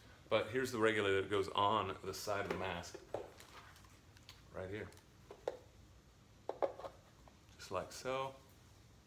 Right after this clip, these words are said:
Can't wait to try this out. It's gonna be so much fun. Great gear. This is just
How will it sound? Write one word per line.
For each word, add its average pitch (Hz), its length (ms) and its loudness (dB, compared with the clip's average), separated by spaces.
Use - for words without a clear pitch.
Can't - 260 -8
wait 117 220 4
to - 60 -10
try 120 240 6
this 104 200 -2
out. 139 380 4
It's - 80 -12
gonna 98 120 -8
be 90 60 -8
so 107 200 -6
much 98 140 -2
fun. 87 420 -8
Great 143 340 2
gear. 113 300 -2
This 127 140 -10
is 117 280 -10
just - 200 -12